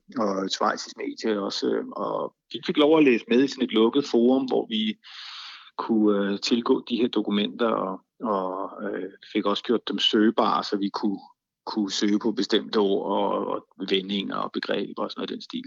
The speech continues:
Så det har været en proces over et par uger. Lidt, øh, lidt forhastet projekt, men, øh, men interessant indblik i,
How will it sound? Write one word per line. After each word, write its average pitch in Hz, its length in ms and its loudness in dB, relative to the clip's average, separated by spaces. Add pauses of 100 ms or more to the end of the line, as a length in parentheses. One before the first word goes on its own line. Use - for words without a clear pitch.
Så - 100 -12
det 120 80 4
har 123 80 6
været 117 180 4
en 113 120 -6
proces 120 360 0
over 123 220 4
et 120 140 2
par 120 60 2
uger. 117 200 4
Lidt, 139 300 4
øh, 107 300 6 (380)
lidt 127 140 0
forhastet - 500 2
projekt, 147 360 4 (100)
men, 120 220 6
øh, 104 240 6
men 110 100 2
interessant - 600 0
indblik 135 460 4
i, 123 160 -2